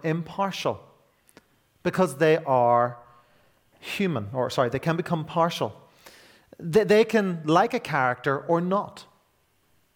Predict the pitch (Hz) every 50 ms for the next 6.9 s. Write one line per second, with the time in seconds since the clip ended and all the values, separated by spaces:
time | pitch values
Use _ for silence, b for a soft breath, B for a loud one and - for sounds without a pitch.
0 | _ - 160 156 185 185 180 185 185 165 131 123 170 185 247 254 - - - -
1 | 160 127 123 120 120 120 131 151 143 b b b b b b b b b b b
2 | b 143 151 156 170 160 - 170 160 147 165 180 180 185 190 175 170 180 208 202
3 | 175 156 147 147 156 151 170 147 135 139 135 127 - 120 107 - - - 151 170
4 | 180 202 254 254 - - - - - - - - 151 147 143 147 - 147 131 143
5 | 143 160 165 202 160 123 120 117 120 117 104 131 123 - 127 117 104 110 113 107
6 | 110 107 - - - - _ _ _ _ - 135 151 160 135 - - -